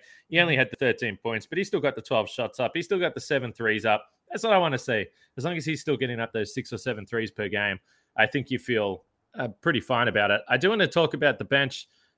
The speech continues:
a little bit more after I mentioned BetOnline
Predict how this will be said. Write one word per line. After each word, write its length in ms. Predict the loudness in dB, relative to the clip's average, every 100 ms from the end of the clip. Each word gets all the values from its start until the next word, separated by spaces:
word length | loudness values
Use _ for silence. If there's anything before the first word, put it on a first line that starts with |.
| _
a 80 | 0
little 200 | 4 4
bit 160 | 2 2
more 340 | 2 4 4 4
after 500 | 4 4 4 2 0 _ _ _ -10
I 80 |
mentioned 420 | 0 0 0 -4 2
BetOnline 640 | 2 2 2 4 2